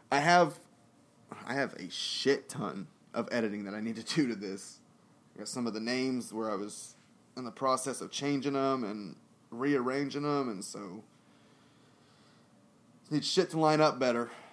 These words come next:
So, uh, it was good to go back and look and see, see some of the stuff that I had fucked up along the way. And, uh,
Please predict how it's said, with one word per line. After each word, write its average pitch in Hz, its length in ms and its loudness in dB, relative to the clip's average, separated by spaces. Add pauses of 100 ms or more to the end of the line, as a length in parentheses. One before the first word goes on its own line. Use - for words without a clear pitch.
(120)
So, - 200 -6 (220)
uh, 117 280 -2 (880)
it 143 80 6
was 139 180 6
good 156 240 6
to 127 80 -2
go 131 140 4
back 123 240 2
and 117 160 -2
look 120 180 0
and 113 100 -2
see, 120 440 -2 (880)
see - 180 -2
some 120 160 -2
of 117 60 0
the 110 80 -2
stuff 104 240 -2
that 92 100 -6
I 101 60 -2
had 78 160 -8
fucked - 260 -4
up 110 160 -6
along 104 240 -6
the - 100 -12
way. 107 280 -4 (1600)
And, 113 360 0
uh, 95 300 -4